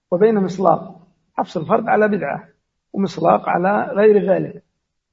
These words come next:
ليس على ما هو عليه حفص الفرد، لكن حفص الفرد على عليه، يعني غلبه. وحينئذ لما رأى الشافعي ذلك حمي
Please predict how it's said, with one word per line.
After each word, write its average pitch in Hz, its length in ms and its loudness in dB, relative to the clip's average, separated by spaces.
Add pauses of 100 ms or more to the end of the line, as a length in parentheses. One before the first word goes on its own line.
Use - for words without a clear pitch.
(200)
ليس 202 220 0
على 185 220 0
ما 180 120 -2
هو 175 120 -6
عليه 175 680 -4
حفص - 440 -8
الفرد، 175 380 -6 (640)
لكن 220 600 0 (560)
حفص - 420 -2 (340)
الفرد 190 400 -2 (120)
على 214 160 4
عليه، 180 440 2
يعني 160 200 -8
غلبه. 165 440 2 (1700)
وحينئذ 208 1500 2 (140)
لما 202 260 6
رأى 208 120 6
الشافعي 185 480 -2
ذلك 180 320 0
حمي 185 520 0